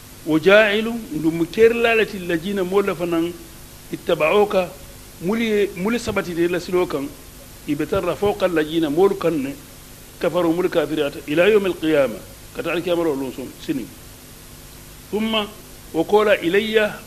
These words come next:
nte ala marju'ukum, al murudulati, fa ahkum sikiti bainakum al tema, fi ma fawla, kuntum al tata fihi munto, takhtalifuna ñowarilin. Fa amma allajina muli yalon kafaru e kafiriyata,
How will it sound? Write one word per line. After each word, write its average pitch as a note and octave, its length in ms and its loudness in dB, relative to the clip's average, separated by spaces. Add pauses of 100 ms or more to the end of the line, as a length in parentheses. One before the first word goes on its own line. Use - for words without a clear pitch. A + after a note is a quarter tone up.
(520)
nte G3+ 300 4
ala F#3+ 200 4
marju'ukum, E3+ 720 -2 (520)
al C#3+ 200 -2
murudulati, F#3 720 2 (840)
fa E3 240 2
ahkum D#3 360 0
sikiti F3+ 460 -8
bainakum D#3+ 500 -2
al C3+ 120 -2
tema, D#3+ 320 0 (600)
fi G#3+ 180 4
ma F#3+ 180 6
fawla, F3 460 6 (240)
kuntum F#3+ 340 4
al D3+ 80 4
tata E3 260 2
fihi F#3+ 360 0
munto, F#3 420 4 (260)
takhtalifuna F#3+ 560 2
ñowarilin. D#3 580 6 (1000)
Fa E3+ 100 4
amma A#3+ 180 6
allajina A3 400 4
muli G#3+ 220 4
yalon G3 260 8
kafaru F#3 380 4
e F#3 40 4
kafiriyata, F#3 680 6